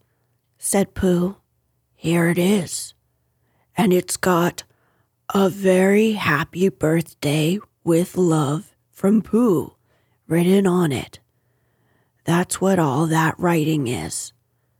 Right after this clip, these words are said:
And it's for putting things in. There." When Eeyore saw the pot, he became quite excited.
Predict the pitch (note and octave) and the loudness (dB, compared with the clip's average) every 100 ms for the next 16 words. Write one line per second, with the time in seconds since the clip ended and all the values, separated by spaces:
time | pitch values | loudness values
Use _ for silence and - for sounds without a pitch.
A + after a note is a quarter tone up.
0 | _ _ _ _ _ _ F3 F3+ E3+ - | _ _ _ _ _ _ 0 0 0 -6
1 | F#3+ F#3+ - G#3+ G3+ A3 F3+ D3 D#3+ D3+ | -6 -6 -2 0 2 0 -2 0 0 -2
2 | - D#3 C#3+ D#3 - _ _ _ _ _ | -2 -2 -2 -6 -8 _ _ _ _ _
3 | _ _ _ _ C4+ D#4 A#3+ D#3+ - _ | _ _ _ _ 2 2 2 -2 -6 _
4 | _ _ _ _ _ _ _ _ _ _ | _ _ _ _ _ _ _ _ _ _
5 | _ _ _ _ _ _ _ _ _ _ | _ _ _ _ _ _ _ _ _ _
6 | _ _ _ _ _ _ _ _ A#3 A#3 | _ _ _ _ _ _ _ _ 2 2
7 | - B3+ B3 A#3+ A#3+ A#3+ - A#3 B3+ C#4 | 2 2 4 4 2 -2 -4 0 0 0
8 | C#4+ - B3+ G#3 F3+ - - _ _ _ | -4 -4 -2 -2 -4 -8 -18 _ _ _
9 | _ _ _ _ _ A3+ A3 A3 - G3+ | _ _ _ _ _ -2 0 0 -2 -2
10 | G#3 G#3 G#3 G#3+ A3 - - A3+ C#4+ - | 2 2 0 -4 -10 -18 -4 0 0 -4
11 | G#3 - - D#3+ G#3 - D#3+ - | -14 -8 -6 -2 -2 -2 -6 -10